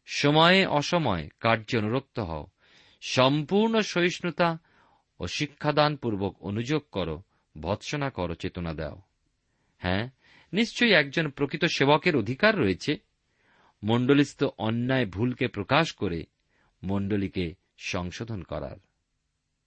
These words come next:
এমন অনেক মণ্ডলীস্থ পবিত্র বিশ্বাসীবর্গ রয়েছেন, তাদের পবিত্র সিদ্ধ হওয়ার প্রত্যাশায় আত্মিক জীবনে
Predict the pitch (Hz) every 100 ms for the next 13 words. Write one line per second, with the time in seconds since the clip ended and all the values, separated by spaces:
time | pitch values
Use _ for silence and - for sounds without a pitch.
0 | _ _ _ _ _ - 170 185 190 240
1 | 269 262 220 214 208 208 - - 160 160
2 | 180 - 165 165 165 - 160 151 143 107
3 | 113 - 117 82 - _ _ _ _ -
4 | 107 101 87 120 127 147 - 135 127 -
5 | _ - - 143 - 147 113 113 107 -
6 | 120 _ 151 - 95 78 - _ _ _
7 | _ _ _ 107 117 _ 135 104 107 101
8 | 98